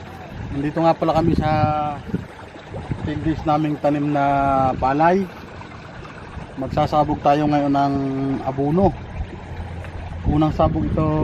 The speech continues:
mga kabukid. Ang ginamit naming, gagamitin naming abono ay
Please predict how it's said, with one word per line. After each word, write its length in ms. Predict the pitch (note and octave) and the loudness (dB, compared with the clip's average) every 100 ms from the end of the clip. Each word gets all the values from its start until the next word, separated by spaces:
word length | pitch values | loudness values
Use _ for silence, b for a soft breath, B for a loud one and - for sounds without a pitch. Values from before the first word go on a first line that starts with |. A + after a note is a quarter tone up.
| D3+ D3+ D3 D3 D3 | 2 0 0 -2 -2
mga 560 | C#3+ C#3+ C#3+ C#3 C3+ C3+ | 0 2 4 4 2 2
kabukid. 400 | C#3 C#3 D3+ D3+ - - - - - - - - - - - | 0 0 0 0 0 -2 -2 -2 -2 -2 -2 -2 -2 -4 -4
Ang 80 | C#3+ D3+ | -2 2
ginamit 300 | D#3+ E3+ - | 4 4 4
naming, 560 | E3+ E3+ E3+ E3+ E3 D3+ | 4 4 2 0 2 2
gagamitin 480 | D3+ D#3+ E3+ E3 | 2 4 2 4
naming 240 | D#3+ D#3+ D3 | 4 4 4
abono 400 | C#3+ D3+ D#3 D3 | 4 4 4 6
ay 400 | D#3+ E3+ F#3 | 6 6 4